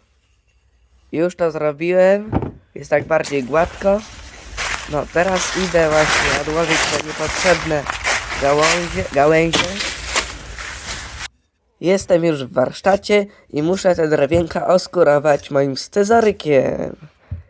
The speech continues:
Jak widzicie, to idzie, wchodzi jak w masło. Tylko te właśnie niektóre miejsca, gdzie rosły gałęzie,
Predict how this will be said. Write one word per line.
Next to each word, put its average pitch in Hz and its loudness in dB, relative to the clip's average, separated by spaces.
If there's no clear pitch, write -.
Jak 170 0
widzicie, 202 -2
to 170 4
idzie, 151 0
wchodzi 143 -2
jak 123 -6
w 131 -8
masło. 196 2
Tylko 160 2
te 160 2
właśnie 156 2
niektóre 151 2
miejsca, 156 0
gdzie 147 4
rosły 156 2
gałęzie, 151 4